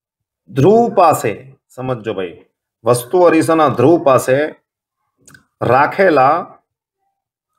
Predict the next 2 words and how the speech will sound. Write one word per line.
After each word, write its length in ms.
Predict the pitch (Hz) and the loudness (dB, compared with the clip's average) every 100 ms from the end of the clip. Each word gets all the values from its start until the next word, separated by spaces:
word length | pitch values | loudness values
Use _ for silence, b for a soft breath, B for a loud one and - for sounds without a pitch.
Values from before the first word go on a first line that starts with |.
| _ _ _ _ _ - | _ _ _ _ _ -16
વર્તુળાકાર 1200 | 110 120 143 151 220 220 220 190 147 107 92 - _ _ _ _ _ _ _ _ _ _ _ _ - 165 | -4 2 2 0 -2 2 2 2 2 0 -2 -14 _ _ _ _ _ _ _ _ _ _ _ _ -4 -2
છિદ્રમાંથી 2250 | 139 120 98 80 123 _ _ _ _ _ _ _ _ - 143 156 165 - 123 127 160 | 0 2 2 0 -8 _ _ _ _ _ _ _ _ -10 -2 0 -2 -2 -4 -4 -8